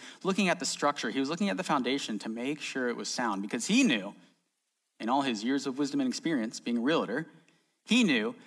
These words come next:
that if there was a problem in the foundation, one of two things were gonna happen. One, just the house isn't worth as much as you really think it is. Or two, it's just gonna cause problems later down the line, right? It's gonna cost us more money later down the line. Or,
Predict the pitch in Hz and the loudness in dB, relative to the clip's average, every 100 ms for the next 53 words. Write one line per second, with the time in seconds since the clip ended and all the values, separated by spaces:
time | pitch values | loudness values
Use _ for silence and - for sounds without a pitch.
0 | - _ 139 143 151 151 147 135 - - | -20 _ 0 0 2 2 4 0 -2 -10
1 | _ _ - 147 - 185 226 233 220 208 | _ _ -10 -10 2 4 6 4 4 4
2 | 180 175 120 107 - 98 - _ _ _ | 4 4 2 -2 -6 -10 -14 _ _ _
3 | _ _ - 160 156 156 160 113 107 98 | _ _ -2 0 0 0 0 0 -4 -4
4 | 98 95 98 151 170 196 - - _ _ | -4 -6 0 2 2 0 -8 -20 _ _
5 | _ _ 131 - 135 156 - - 147 120 | _ _ -8 -4 2 4 4 0 0 0
6 | 160 165 123 127 143 127 123 156 180 190 | 0 0 0 0 0 -2 -2 0 0 -2
7 | 139 113 123 - - _ _ _ _ _ | -2 -2 -4 -6 -10 _ _ _ _ _
8 | _ _ _ - 117 - 165 147 - - | _ _ _ -14 -4 2 2 2 -4 -18
9 | _ _ _ 127 139 156 139 139 - 143 | _ _ _ -6 -2 -2 2 2 4 4
10 | 139 113 98 113 117 117 110 104 117 85 | 6 4 0 -2 0 2 2 0 0 -2
11 | - _ _ _ _ _ _ _ 123 123 | -8 _ _ _ _ _ _ _ -2 0
12 | 143 123 - 147 - 143 139 135 131 139 | 0 0 2 2 2 -2 0 2 2 2
13 | 113 113 120 117 110 98 120 98 87 | 2 -2 0 0 0 2 2 0 -6